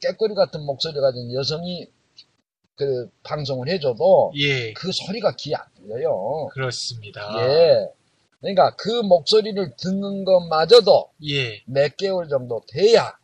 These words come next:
Speaker 2: 아.
Speaker 1: 그 목소리를 들을 수 있고
Speaker 2: 예.
Speaker 1: 또 한 몇 개월 돼야
Speaker 2: 예.
Speaker 1: 그 목소리의 의미를 파악을 한단 말이에요.
Speaker 2: 처음부터 뭐 아주 좋은 내비게이션을
Speaker 1: 음.
Speaker 2: 사기보다는 뭐 스마트폰으로 뭐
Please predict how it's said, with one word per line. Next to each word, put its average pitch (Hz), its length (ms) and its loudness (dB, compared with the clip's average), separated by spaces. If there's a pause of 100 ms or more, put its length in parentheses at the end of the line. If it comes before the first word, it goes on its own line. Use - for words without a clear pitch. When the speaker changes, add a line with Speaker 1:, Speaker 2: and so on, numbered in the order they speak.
(160)
Speaker 2:
아. 117 440 -10
Speaker 1:
그 139 80 -8
목소리를 131 580 -6
들을 151 220 -12
수 135 140 -10
있고 160 400 2 (200)
Speaker 2:
예. 131 280 -6
Speaker 1:
또 190 180 -4
한 175 200 -6
몇 143 220 -2
개월 175 260 -4
돼야 156 420 2 (300)
Speaker 2:
예. 131 280 -6
Speaker 1:
그 - 120 -8
목소리의 143 720 -4
의미를 214 760 -8 (160)
파악을 165 460 -4
한단 101 300 -10
말이에요. - 560 -12 (100)
Speaker 2:
처음부터 165 420 -6
뭐 147 180 -6
아주 131 180 -8
좋은 165 340 -6
내비게이션을 143 1000 -6
Speaker 1:
음. 107 200 -14
Speaker 2:
사기보다는 127 800 -8 (880)
뭐 107 200 -20
스마트폰으로 135 760 -6
뭐 107 200 -16